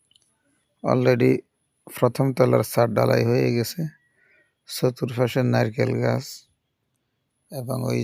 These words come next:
যে গম্বুজওয়ালা মাজার শরীফ, এটা হচ্ছে মাদ্রাসার পিছনের সাইড। এই ভবনের দোতলার মধ্যে হাফজাখানা, এতিমখানা, নাজারানা বিভাগ, নুরানি বিভাগ,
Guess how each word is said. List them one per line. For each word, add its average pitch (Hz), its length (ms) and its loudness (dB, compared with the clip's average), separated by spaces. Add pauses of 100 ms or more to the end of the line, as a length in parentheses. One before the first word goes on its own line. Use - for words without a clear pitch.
যে 120 140 0 (280)
গম্বুজওয়ালা 117 800 0
মাজার 117 340 -2
শরীফ, 117 380 -2 (600)
এটা 131 220 -6
হচ্ছে 127 340 -2
মাদ্রাসার 123 640 -2
পিছনের 123 480 -2
সাইড। 120 240 -2 (1600)
এই 139 100 -4
ভবনের 127 560 0 (260)
দোতলার 120 480 0
মধ্যে 120 340 -2
হাফজাখানা, 117 560 -2
এতিমখানা, 120 580 -2 (760)
নাজারানা 120 560 0
বিভাগ, 117 400 -2
নুরানি 117 400 0
বিভাগ, 113 340 0